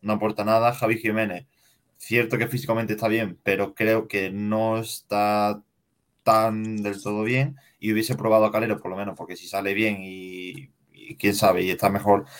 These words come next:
que los demás, pues, y, u-, quizás hubiese aportado más, ¿no? Pero bueno, ya ha salido y ahora toca ver quién será el sustituto. Ismael Casa también se su-, se rumoreaba que podría salir cedido. Benítez está en el filial.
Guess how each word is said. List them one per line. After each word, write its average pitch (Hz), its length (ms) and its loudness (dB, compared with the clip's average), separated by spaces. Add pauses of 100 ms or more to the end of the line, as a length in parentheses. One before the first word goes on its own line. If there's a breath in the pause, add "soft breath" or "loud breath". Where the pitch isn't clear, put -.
(320 loud breath)
que 101 180 8
los 101 140 6
demás, 101 520 2
pues, 95 440 2
y, 90 280 -6
u-, - 380 -10
quizás 104 360 2
hubiese 101 240 2
aportado 95 340 -2
más, 87 160 -4
¿no? 110 140 2
Pero 92 140 -2
bueno, 92 240 0
ya 101 140 8
ha 110 40 8
salido 123 480 4 (560 loud breath)
y 117 200 0
ahora 117 500 10 (200)
toca 120 260 0
ver 123 180 0
quién 139 140 4
será 131 140 6
el 117 60 0
sustituto. 117 640 -4 (400)
Ismael 113 320 0
Casa 131 260 6
también 120 240 -4
se 117 120 -10
su-, 120 340 -4
se 113 180 0
rumoreaba 113 560 4
que 92 80 -6
podría 98 320 -2
salir 110 280 -4
cedido. 135 480 0 (600 soft breath)
Benítez 104 340 -2
está - 120 -6
en 107 60 -2
el 107 80 -2
filial. 123 440 0